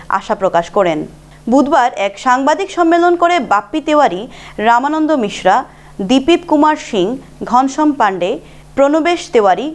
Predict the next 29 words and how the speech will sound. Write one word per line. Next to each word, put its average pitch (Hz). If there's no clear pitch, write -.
প্রমুখ 247
বলেন, 214
কিছু 240
সংবাদ 277
মাধ্যমে 339
চব্বিশে 247
জুলাই 226
বিচার 269
সভা 311
বাপ্পি 208
তেওয়ারির 311
বাড়িতে 233
অনুষ্ঠিত 226
হয়েছে 240
বলে 269
প্রকাশিত 180
হয়েছে, 180
তাহা 202
ভুল 311
বলে 330
উল্লেখ 208
করে 214
তারা 202
বলেন, 202
এদিনের 202
সভাটি 285
গ্রামের 202
নরসিংহ 294
আখড়ায় 262